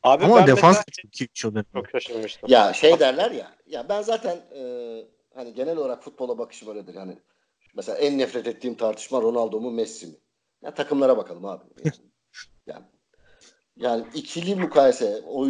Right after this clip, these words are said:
Speaker 3: yani bireysel bakmak, futboldan nefret ediyorum yani. Takımdan bağımsız düşünemeyiz. O yüzden şey derler. Şenol'u Şenol yapan biraz Turgay Necati Güngör'dür diye.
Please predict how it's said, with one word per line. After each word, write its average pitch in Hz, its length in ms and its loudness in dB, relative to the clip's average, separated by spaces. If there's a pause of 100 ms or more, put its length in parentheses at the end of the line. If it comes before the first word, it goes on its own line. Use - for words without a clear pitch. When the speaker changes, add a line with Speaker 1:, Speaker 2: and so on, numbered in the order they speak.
(140)
Speaker 3:
yani 98 220 -8 (440)
bireysel 147 680 0
bakmak, 123 460 -8
futboldan 135 500 -12
nefret 143 260 -12
ediyorum 90 380 -16
yani. 87 180 -16 (360)
Takımdan 156 460 0
bağımsız 147 380 -2
düşünemeyiz. 160 440 -10
O 135 80 -8
yüzden 143 180 -10
şey 151 240 -8
derler. 101 260 -8 (460)
Şenol'u 127 360 -8
Şenol 131 280 -6
yapan 135 320 -6
biraz 120 260 -6
Turgay 113 300 -8
Necati 110 380 -10
Güngör'dür 110 520 -6
diye. 76 200 -20